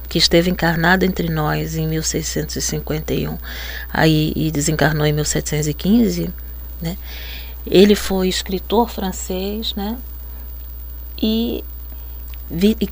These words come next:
quando ele estava encarnado, ele também trabalhou para essa, essa, apesar de ter nascido no meio aristocrático, ele, através de seus escritos, que ele foi um escritor também, ele já defendia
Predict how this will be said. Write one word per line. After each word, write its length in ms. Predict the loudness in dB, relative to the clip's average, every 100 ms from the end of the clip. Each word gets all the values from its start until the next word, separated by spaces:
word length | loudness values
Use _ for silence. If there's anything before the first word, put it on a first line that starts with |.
| -2
quando 260 | 6 8 8
ele 100 | 8
estava 200 | 6 4
encarnado, 640 | 4 4 4 2 4 4
ele 140 | 4 4
também 380 | 4 4 4
trabalhou 720 | 2 2 4 4 4 4 0 -2 -8 -10 -4
para 160 | 0
essa, 420 | 2 2 0 0 -2
essa, 360 | -2 -4 -6 -6 -4 0 2
apesar 500 | 4 6 6 6 6
de 100 | 4
ter 140 | 2 0
nascido 580 | 0 0 -2 -2 -2 -6 -2
no 100 | 2
meio 200 | 4 2
aristocrático, 760 | 2 0 -2 -2 -2 -2 -6 -8 -10 -10 -10 -12 -10 2
ele, 240 | 4 6
através 320 | 4 0 0
de 80 | 0
seus 140 | -2 0
escritos, 520 | 0 0 -2 -2 -4
que 120 | -2
ele 80 | -4
foi 180 | -4 -6
um 20 |
escritor 540 | -4 -4 -2 -2 -2
também, 340 | -2 -2 -2 -4 -8 -12 -12 -12 -12 -12 -10 4
ele 440 | 8 10 8 6
já 140 | 4
defendia 840 | 4 4 2 4 4 6 6 6